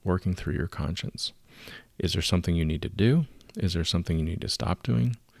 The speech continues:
Uh, my prayer for you is that you'll tune in to that frequency, right? So your conscience is on a very, very high frequency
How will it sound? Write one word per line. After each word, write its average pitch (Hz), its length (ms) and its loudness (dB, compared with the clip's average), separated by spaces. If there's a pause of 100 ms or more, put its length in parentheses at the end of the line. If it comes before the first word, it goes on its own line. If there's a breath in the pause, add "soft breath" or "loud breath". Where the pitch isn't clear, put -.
(760 loud breath)
Uh, - 140 -4
my 104 140 6
prayer 131 280 6
for 143 140 2
you 87 260 6
is 87 160 2
that - 120 -2
you'll 90 220 2
tune 127 360 4
in 101 240 6
to 95 140 0
that 78 260 -2
frequency, - 840 0
right? - 300 -2 (140)
So - 180 2
your 87 140 6
conscience 107 500 4
is 90 120 2
on 87 120 4
a 78 80 2
very, 95 680 2
very 85 680 0
high - 280 -2
frequency - 720 -6